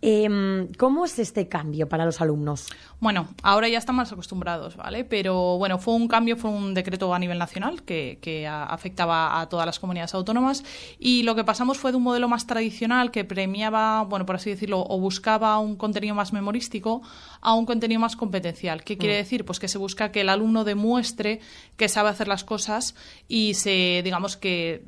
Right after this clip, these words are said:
Speaker 2: se enfrenta a otro tipo de, de, de problemáticas más allá de simplemente, digamos, vomitar lo que decíamos antes, ¿no? Eh,
Speaker 1: Mm.
Speaker 2: coger un texto y soltarlo tal cual o aprenderte algo de memoria y,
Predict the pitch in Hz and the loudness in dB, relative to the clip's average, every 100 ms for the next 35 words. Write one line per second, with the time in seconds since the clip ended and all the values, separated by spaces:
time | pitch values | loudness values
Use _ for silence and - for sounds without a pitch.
0 | - 185 208 190 220 220 220 208 202 214 | -12 -6 -4 -2 0 4 4 2 -2 -4
1 | 190 208 202 196 190 185 180 160 170 165 | -2 -2 0 2 2 2 0 0 -2 -2
2 | 160 - 180 180 170 180 180 185 208 202 | -4 -8 -4 -2 -2 0 2 2 0 0
3 | 214 202 208 202 190 190 185 190 196 185 | 0 0 0 -2 -2 0 0 0 -2 -2
4 | 185 190 196 196 180 180 185 190 190 185 | 0 2 0 0 0 -2 -2 0 2 2
5 | 196 185 175 190 180 175 165 160 226 330 | 0 0 -2 -4 -6 -6 -8 -4 -2 -2
6 | 370 - - - 185 185 180 208 208 208 | -4 -12 -14 -2 0 2 0 0 0 0
7 | 208 - 240 - 185 196 185 180 180 175 | -2 0 0 0 -2 -2 0 0 0 -2
8 | - 240 247 240 180 175 185 190 190 196 | 0 4 4 4 -2 -2 -4 -2 0 -2
9 | 196 208 190 180 196 208 220 240 240 - | 0 -2 0 0 0 0 0 -2 -4 -18
10 | - - 190 175 | -18 -6 -4 -4